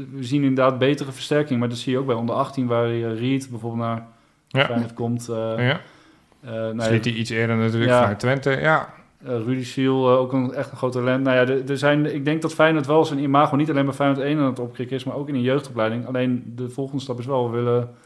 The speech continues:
Speaker 1: wel nu wel
Speaker 2: Doorstromen.
Speaker 1: Feyenoord één spelers in
Speaker 2: Ja.
Speaker 1: de basis zien voor
Speaker 2: Ja,
Speaker 1: Feyenoord.
Speaker 2: ja, ja. Hey,
Speaker 1: Ja.
Speaker 2: en dan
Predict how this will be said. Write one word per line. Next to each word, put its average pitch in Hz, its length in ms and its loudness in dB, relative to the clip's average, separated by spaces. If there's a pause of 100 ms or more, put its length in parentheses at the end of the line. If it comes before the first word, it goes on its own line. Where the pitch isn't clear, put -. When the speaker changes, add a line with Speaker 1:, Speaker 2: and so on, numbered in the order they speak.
(340)
Speaker 1:
wel 131 340 0
nu 131 80 4
wel 135 100 8
Speaker 2:
Doorstromen. 143 400 8
Speaker 1:
Feyenoord 147 240 6
één 147 100 4
spelers 143 300 2
in 139 60 0
Speaker 2:
Ja. 127 80 2
Speaker 1:
de 127 60 2
basis 139 220 4
zien 127 180 -2
voor 117 120 0
Speaker 2:
Ja, 113 60 2
Speaker 1:
Feyenoord. 127 260 -2
Speaker 2:
ja, 110 140 -8 (220)
ja. 110 80 -4 (460)
Hey, 151 100 6
Speaker 1:
Ja. 127 80 2 (320)
Speaker 2:
en 143 100 -8
dan 147 100 2